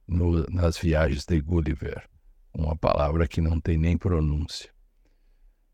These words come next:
Vamos lá, com a certeza de que trinta e oito por cento dos brasileiros universitários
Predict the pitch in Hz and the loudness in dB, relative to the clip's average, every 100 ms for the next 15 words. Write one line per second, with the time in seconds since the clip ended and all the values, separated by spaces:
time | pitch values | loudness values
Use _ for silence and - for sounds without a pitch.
0 | _ _ _ _ - - - 160 113 113 | _ _ _ _ -20 -6 -2 0 2 4
1 | 120 151 170 160 - 127 120 117 95 - | 6 6 4 0 -4 -4 -2 -2 -2 0
2 | 120 117 110 107 - - 107 107 95 - | 0 0 -4 -6 -8 -2 0 2 0 -4
3 | 117 127 127 98 101 98 - 82 - - | -2 0 2 2 2 0 -4 -8 -6 -2
4 | 104 - 90 82 73 87 82 76 78 87 | -2 -4 -6 -6 -2 0 0 0 0 0
5 | 87 78 - 80 78 76 78 - - - | 0 -4 -4 -4 -2 -2 -4 -4 -10 -4
6 | 85 107 - - - - | 0 0 -2 -8 -14 -14